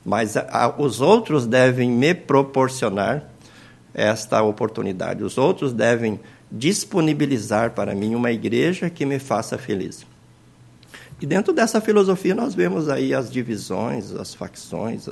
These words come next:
as, as invejas, as discórdias,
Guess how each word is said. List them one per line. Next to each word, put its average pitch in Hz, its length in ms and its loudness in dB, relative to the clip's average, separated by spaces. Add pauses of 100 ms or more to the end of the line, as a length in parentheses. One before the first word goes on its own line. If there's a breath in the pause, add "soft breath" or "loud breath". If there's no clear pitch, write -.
(200)
as, 87 320 -6
as 95 200 -6
invejas, 104 920 -4 (380 loud breath)
as 135 160 0
discórdias, 127 1120 2